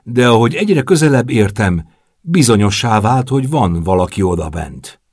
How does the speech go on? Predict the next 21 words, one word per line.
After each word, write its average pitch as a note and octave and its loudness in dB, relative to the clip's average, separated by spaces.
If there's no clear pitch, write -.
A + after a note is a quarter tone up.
„Ne A2 -8
tedd G2+ -16
ezt G2+ -14
velem!” - -20
pillantottam F#2 -6
felfelé. D#2 -12
Alice. - -10
Istenem, D2+ -12
mit D#3+ -8
ártottam F2 -12
én F2 -4
neked, F2+ -6
hogy G#2+ -8
kínzol? F#2 -8
Nem G#3 -6
bírok G2 -6
ki - -8
még G#2+ 0
egy F2+ -8
csábítási - -8
kísérletet. - -10